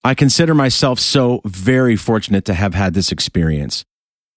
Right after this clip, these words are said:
Being literally one degree of separation away from so many of my biggest musical heroes through Stan is still an overwhelming thought for me. I think I've learned to appreciate it even more as the years have gone by, and now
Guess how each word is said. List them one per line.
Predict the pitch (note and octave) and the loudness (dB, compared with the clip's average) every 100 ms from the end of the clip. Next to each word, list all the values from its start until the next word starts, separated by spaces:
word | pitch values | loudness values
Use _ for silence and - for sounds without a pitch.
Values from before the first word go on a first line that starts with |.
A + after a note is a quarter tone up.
| _ - | _ 0
Being | D3+ E3 D3 | 2 4 4
literally | D3+ D3+ C#3 B2+ | 4 4 4 4
one | A2+ B2 C#3+ | 2 2 4
degree | C3+ A#2+ B2 | 2 4 2
of | A2+ | 2
separation | - A2+ A2 A2 - G#2 | 0 0 2 0 0 2
away | G#2 | 2
from | G2+ G2+ | 0 0
so | F#2 - A#2+ A2+ | 0 0 2 2
many | A2+ G#2+ | 2 2
of | G#2 | 2
my | G#2 G2 | 2 0
biggest | F2 G#2 G2+ - | 0 0 0 2
musical | G2+ F#2+ G2 | 0 2 -2
heroes | F2 G2 F#2+ F#2 - | 0 2 2 0 0
through | G2 | 0
Stan | F2+ - F#2 F#2 | 0 0 0 2
is | F2 E2 - _ _ - | 2 0 -2 _ _ -4
still | - - - A#2 G2+ | -2 0 2 2 2
an | F#2 - | 0 0
overwhelming | A2 G2 F#2 F#2+ F2 E2 | 0 2 0 2 0 0
thought | - F2 F2 | -2 -4 -4
for | E2 | -4
me. | D2+ D2 D2+ _ _ _ _ - | -4 -4 -8 _ _ _ _ -2
I | |
think | B2 E3 | 2 2
I've | C#3+ A#2 | 2 2
learned | B2+ B2+ | 2 2
to | A#2+ | 2
appreciate | G2+ - A#2+ G#2+ - F#2+ | 0 0 0 2 2 0
it | F2+ | 0
even | F#2 F#2 F#2 | 0 2 4
more | F2+ F#2 | 4 2
as | E2 | 0
the | F2+ | 2
years | F#2 F2+ | 2 2
have | F2 | 0
gone | D2+ D#2+ D#2 | -2 -2 0
by, | D#2+ D#2 D#2 - | -2 -2 -4 -2
and | F2 F2+ F#2+ | 2 4 4
now | A2 G#2+ F#2 F2 | 4 2 0 -4